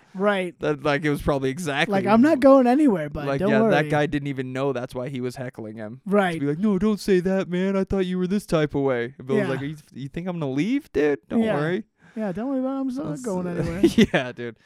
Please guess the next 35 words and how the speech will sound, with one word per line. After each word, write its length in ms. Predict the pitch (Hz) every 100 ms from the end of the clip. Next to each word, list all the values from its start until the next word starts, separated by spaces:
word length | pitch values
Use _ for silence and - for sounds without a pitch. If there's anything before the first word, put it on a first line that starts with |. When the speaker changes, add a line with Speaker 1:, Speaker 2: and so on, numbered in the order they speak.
| _ _ _
Speaker 2:
I 140 | - 190
don't 100 | 143
know. 40 |
He, 140 | 160 156
I, 180 | 139 147 - - _ -
I've 180 | - 139
watched 220 | 139 139
it 100 | 123
twice, 380 | - 127 120 113
and 80 | 117
I 60 | 117
was 80 |
like, 140 | 123 131 _ _ -
"He's 200 | - 165
so 180 | - 143
fucking 560 | 131 - 113 123 - 147
good, 200 | 110 107
Speaker 1:
He's 140 | 175
Speaker 2:
dude." 120 | 120
Speaker 1:
amazing. 440 | 123 151 147 143 147 _ _ _
Speaker 2:
It's 140 | - -
ridiculous. 720 | 139 131 127 - - - -
Speaker 1:
He 200 | 196 226
is 200 | 220 156 202
a, 220 | 185 180 175 _ -
he 280 | 165 190 185
is 280 | 175 143 - _ _ _ _ _ -
grandmaster 800 | 170 202 190 180 160 - - 175
level 320 | 160 151 147
at 80 | 139
this 160 | 156 -
point. 340 | 147 139 127 _ _ _ _ _
He's 220 | 180 175
the 100 | 165
dude. 340 | 175 214 160